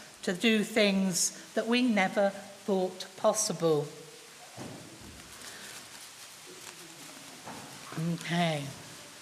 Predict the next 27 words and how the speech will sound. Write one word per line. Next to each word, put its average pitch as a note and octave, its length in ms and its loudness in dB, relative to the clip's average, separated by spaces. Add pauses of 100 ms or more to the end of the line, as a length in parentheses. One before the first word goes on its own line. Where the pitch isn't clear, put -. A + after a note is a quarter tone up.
(1700)
So - 120 4
now A3 380 12
we're G#3+ 120 6
gonna A3+ 260 8
try, A#3+ 720 8 (1700)
no, D#3+ 160 -2
we're D#3+ 60 -2
gonna E3+ 200 2
do F3+ 120 4
that E3+ 100 8
in E3 80 2
a - 20 6
minute. D3 200 4 (180)
I'll, E3+ 320 6
I'll F3+ 100 4
carry F3+ 400 6
on. D3 160 4 (1000)
Sorry. A3+ 540 10
<laughs> - 60 4 (1500)
Now, C#4 160 10
the C4 120 8
Holy E4 240 10
Spirit D4+ 560 8
is C4+ 180 6
for C4+ 180 10
us A#3 360 6
too. G#3 420 8